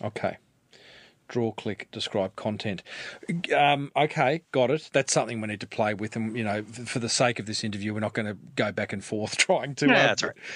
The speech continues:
Speaker 2: right.
Speaker 1: um, tell me, uh, one thing I've been doing of recent times, I've noticed other kind of digital marketing sort of specialists doing this, is in the, in the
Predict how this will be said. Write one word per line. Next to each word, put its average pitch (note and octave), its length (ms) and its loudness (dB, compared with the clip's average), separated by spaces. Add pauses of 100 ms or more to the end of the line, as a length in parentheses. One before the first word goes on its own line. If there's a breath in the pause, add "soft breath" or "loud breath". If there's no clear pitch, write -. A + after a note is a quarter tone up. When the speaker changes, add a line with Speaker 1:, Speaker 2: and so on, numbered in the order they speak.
(120)
Speaker 2:
right. C#3 100 8
Speaker 1:
um, D3 140 4 (260 loud breath)
tell A3+ 160 6
me, G#3 140 4
uh, G3 140 -2
one A3+ 220 4
thing E4+ 140 0
I've C#4 140 2
been A3+ 160 4
doing F3 240 4
of C3+ 120 0
recent D3+ 320 4
times, D#3+ 400 2
I've C#3 140 4
noticed F3 480 2
other C#3 360 6 (340 loud breath)
kind D3 360 2
of B2 460 -4
digital C3 360 2
marketing A#2+ 1040 0
sort A#2 260 0
of G#2+ 100 -4
specialists - 840 -2
doing C3 320 2
this, A2+ 240 0
is B2+ 100 0
in G#3 160 2
the, C4+ 80 -4
in G#3+ 280 0
the C#4 280 0